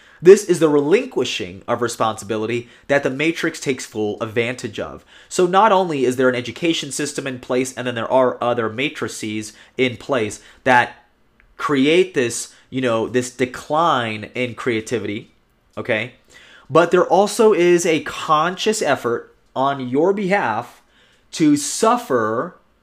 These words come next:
from the lack of responsibility from your own actions and your own circumstances.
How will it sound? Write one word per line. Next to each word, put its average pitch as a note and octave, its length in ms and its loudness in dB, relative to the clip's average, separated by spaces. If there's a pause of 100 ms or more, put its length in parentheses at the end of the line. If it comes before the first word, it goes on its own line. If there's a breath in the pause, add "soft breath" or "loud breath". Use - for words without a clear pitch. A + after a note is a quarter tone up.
(540)
from D#3 260 0
the C#3+ 100 2
lack C#3+ 640 0
of C#3 180 0
responsibility C#3+ 1300 -2 (360)
from D3+ 180 -2
your D#3 140 -2
own C3 140 0
actions A#2+ 840 -8 (520)
and C#3+ 140 -6
your D3 120 0
own B2 120 -2
circumstances. B2+ 960 -6